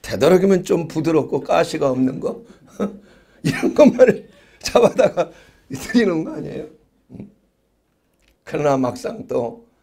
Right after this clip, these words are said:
때릴 때는 그냥 땅을 팍팍 치면서 말이야. 이미 그 두려움 때문에 맞는 것보다도 더 괴로운 건 땅을 치면서 그냥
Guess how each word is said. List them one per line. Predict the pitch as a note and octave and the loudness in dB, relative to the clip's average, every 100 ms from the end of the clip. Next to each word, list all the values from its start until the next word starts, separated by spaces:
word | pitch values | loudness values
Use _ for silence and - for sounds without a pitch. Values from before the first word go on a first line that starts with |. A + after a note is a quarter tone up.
| _ _ _ _ _ _ | _ _ _ _ _ _
때릴 | G3+ E3+ D3 C#3+ | 0 2 0 -2
때는 | B2 A#2+ | -6 -6
그냥 | C3+ A#2 A#2+ - _ _ _ _ _ _ _ - | -8 -10 -12 -16 _ _ _ _ _ _ _ 0
땅을 | A3 B3+ - - | 2 2 -4 -6
팍팍 | - - - - - - - - | -4 -4 -8 -12 -14 -12 -16 -16
치면서 | - - F#3+ - - | -14 -8 -8 -10 -14
말이야. | - B3+ B3+ - _ _ _ _ _ _ _ _ _ _ C3+ | -14 -16 -16 -18 _ _ _ _ _ _ _ _ _ _ -4
이미 | G3+ C4+ G#3+ C4+ - | 0 2 4 2 0
그 | B3+ - | -10 -10
두려움 | - - B3 G#3 - | -10 0 2 2 0
때문에 | D3+ D#3+ B2 - - - | -8 -8 -10 -14 -20 -4
맞는 | E3 F3+ G3+ A3+ G#3 | 0 0 0 0 0
것보다도 | A3 - - F#3 F3 - | 0 0 -2 -2 -4 -4
더 | F3 F3+ G3 | 0 2 2
괴로운 | G3 F#3+ E3 D#3 C#3+ | -2 0 0 0 -2
건 | D3+ G3+ - - _ - | -4 -4 -12 -20 _ 0
땅을 | - E4 C4+ C4 | 2 4 4 2
치면서 | - C#4+ C4+ A3 G3 A3+ | -6 -6 -2 -2 0 -2
그냥 | F#3 F#3+ F#3+ | -2 -4 -4